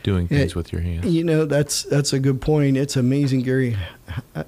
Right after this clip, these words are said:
Speaker 2: during the day how many times our people, and we rely on critical thinking and problem solving thinking, different ways to look at things.
Speaker 1: Mm-hmm.
Speaker 2: So, yeah.
Speaker 1: Yeah. I think another great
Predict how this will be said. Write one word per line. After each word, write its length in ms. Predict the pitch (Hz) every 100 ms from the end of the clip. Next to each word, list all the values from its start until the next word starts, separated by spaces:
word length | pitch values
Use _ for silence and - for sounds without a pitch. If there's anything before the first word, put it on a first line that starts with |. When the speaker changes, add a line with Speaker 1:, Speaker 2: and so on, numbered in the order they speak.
| 147
Speaker 2:
during 340 | 143 139 139
the 60 | 127
day 260 | 135 139 127
how 180 | 117
many 240 | 135 135 127
times 600 | - 131 127 127 113 - - - - - - - -
our 160 | 131
people, 480 | 127 131 123 131 123
and 160 | 123 120
we 160 | 139
rely 420 | 135 131 131 127 127
on 340 | 127 123 123
critical 480 | - 160 147 - 139
thinking 640 | - 143 127 135 131 127 -
and 720 | 131 123 127 123 127 120 123 - - -
problem 440 | - 139 131 131 117
solving 520 | - 117 117 117 113
thinking, 460 | - 123 - 123 120 - - -
different 380 | 143 - 135 - - - - -
ways 500 | 117 127 135 127 -
to 120 | -
look 260 | 123 127 -
at 140 | 113
things. 440 | - 120 117 - - -
Speaker 1:
Mm-hmm. 220 | 110 104
Speaker 2:
So, 300 | 107 139 135
yeah. 260 | 127 143 120 - - - - - - -
Speaker 1:
Yeah. 200 | 107 98 95 - - - - -
I 80 | 120
think 180 | 113 123
another 320 | 110 117 110
great 340 | 98 107 104